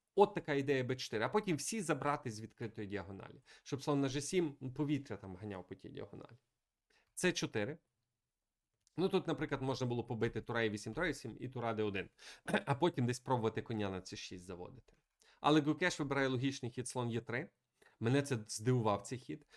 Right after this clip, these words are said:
Ферзь С шість, слон Д чотири. Спочатку подумав, що це не є добре, бо кінь має йти на Д чотири. Але ні, Гукеш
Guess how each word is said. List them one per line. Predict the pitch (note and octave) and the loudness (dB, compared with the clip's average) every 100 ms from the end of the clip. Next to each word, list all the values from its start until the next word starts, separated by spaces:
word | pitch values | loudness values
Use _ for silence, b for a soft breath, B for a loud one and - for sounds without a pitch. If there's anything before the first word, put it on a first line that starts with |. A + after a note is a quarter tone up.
| B _ | B _
Ферзь | D3 C3 | 0 0
С | B2 | -2
шість, | - D3 | -2 -2
слон | - C3 | 0 -2
Д | B2 | -2
чотири. | B2+ - A#2+ A#2 | -4 -2 -2 -2
Спочатку | - - D3 | -6 -8 -8
подумав, | D3 E3 D3+ | -4 -2 -2
що | - | -6
це | - D3 | -4 -2
не | C#3+ | 0
є | F3+ | 0
добре, | A#2 A#2 F#2+ G2+ | 0 0 0 -2
бо | A#2 | -4
кінь | - - A3 | -6 -2 0
має | D3 G#2+ G#2 | 2 2 -2
йти | G#2 G#2+ | -4 -6
на | F#2+ | -4
Д | F#2 | -6
чотири. | F#2 - F#2+ G2 | -8 -8 -8 -4
Але | G2+ G2+ | -2 0
ні, | D#3 D3 - - | 0 -2 -8 -8
Гукеш | G#2 G#2 C#3 D3 - | -6 2 2 2 0